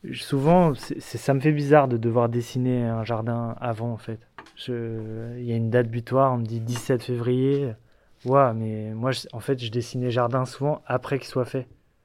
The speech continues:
Parce que j'ai, en fait, j'ai peur, d-, à, à travers le plan, de pas être dans le bon rapport d'échelle. De pas être, euh, de me tromper, en fait, de, et souvent, c'est le cas, hein.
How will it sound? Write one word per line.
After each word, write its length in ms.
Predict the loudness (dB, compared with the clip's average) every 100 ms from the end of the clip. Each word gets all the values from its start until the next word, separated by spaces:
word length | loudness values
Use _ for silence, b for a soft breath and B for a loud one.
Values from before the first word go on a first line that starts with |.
| _ _ -14
Parce 180 | -6
que 120 | -2 -2
j'ai, 680 | 0 0 0 -2 -4 -6 B B B B B B B _
en 40 |
fait, 200 | 4 4
j'ai 160 | 6 2
peur, 360 | 6 8 8 4
d-, 60 | -10 -16
à, 220 | -10 -8
à 180 | -6 -8
travers 320 | -2 2 4
le 120 | 4
plan, 300 | 0 0 0
de 140 | 2 -2
pas 240 | -2 -2
être 100 | -2
dans 140 | -2 -4
le 40 |
bon 180 | -4 -2
rapport 360 | -2 -2 -4
d'échelle. 420 | -4 -4 -4 -6 -8 _ _ _ -6
De 100 | -4
pas 220 | 2 2
être, 200 | 2 -2
euh, 680 | 0 0 0 -2 -2 -4 -6 B B B B
de 100 | 0
me 100 | 2
tromper, 460 | 2 -2 2 4 4
en 100 | 0
fait, 300 | -4 -6 -4
de, 840 | -4 -2 -2 -2 -2 -4 -4 -8 -12 B B B B B -14 -10
et 280 | 4 6 6
souvent, 440 | 0 -4 2 4 4
c'est 200 | 2 0
le 60 |
cas, 220 | 4 2
hein. 140 | 2